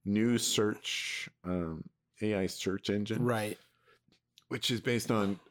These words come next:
Speaker 1: a newer version of Chat G P T and, um, came out with fanfare and
Speaker 2: So,
Speaker 1: was
Speaker 2: so did Mi-, does Microsoft own Chat G P T then?
Speaker 1: They have a, they own a big chunk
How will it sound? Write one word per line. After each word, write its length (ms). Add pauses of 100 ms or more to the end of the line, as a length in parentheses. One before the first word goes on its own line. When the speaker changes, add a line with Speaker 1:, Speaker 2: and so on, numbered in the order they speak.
Speaker 1:
a 140
newer 280
version 440
of 160
Chat 400
G 180
P 180
T 540
and, 520
um, 640 (440)
came 240
out 180
with 280
fanfare 560
and 80
Speaker 2:
So, 300
Speaker 1:
was 200
Speaker 2:
so 180
did 120
Mi-, 320
does 160
Microsoft 600
own 260
Chat 360
G 180
P 160
T 180
then? 200
Speaker 1:
They 180
have 280
a, 440 (180)
they 220
own 280
a 140
big 340 (100)
chunk 500